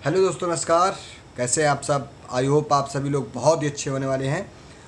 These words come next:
दोस्तों, मैं हूं फार्मासिस्ट आशुतोष सिंह चौहान और आज हम लोग आ चुके हैं आप लोगों को एक जानकारी देने के लिए, जहां पर आज हम लोग बात करने वाले हैं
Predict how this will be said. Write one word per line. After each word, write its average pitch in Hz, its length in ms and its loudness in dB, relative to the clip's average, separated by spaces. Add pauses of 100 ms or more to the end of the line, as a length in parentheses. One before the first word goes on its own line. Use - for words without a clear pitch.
(220)
दोस्तों, 190 280 0
मैं 220 140 4
हूं 208 120 2
फार्मासिस्ट 160 580 0
आशुतोष 131 520 -2
सिंह 123 140 -4
चौहान 131 480 0
और 156 260 2
आज 151 240 2
हम 151 200 -2
लोग 196 240 0
आ 156 160 4
चुके 170 300 -6
हैं 165 260 -4 (500)
आप 135 200 2
लोगों 196 260 4
को 208 220 -2
एक 180 320 2
जानकारी 135 640 2
देने 180 260 0
के 175 100 -6
लिए, 175 240 2
जहां 147 240 2
पर 147 180 2
आज 143 140 2
हम 139 120 0
लोग 127 200 -4
बात 147 260 2
करने 147 200 -2
वाले 135 220 2
हैं 156 260 -4